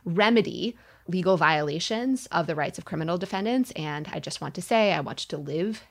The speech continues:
in a world in which that is true. Um,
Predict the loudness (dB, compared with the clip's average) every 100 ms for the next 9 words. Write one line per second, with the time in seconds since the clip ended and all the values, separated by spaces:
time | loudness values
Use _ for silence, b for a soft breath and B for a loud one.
0 | -8 -4 -2 -2 -2 -4 -2 -4 -4 -4
1 | -4 -6 -8 -8 -2 -2 0 -2 -2 -2
2 | -4 -2 0 2 2 2 2 2 -2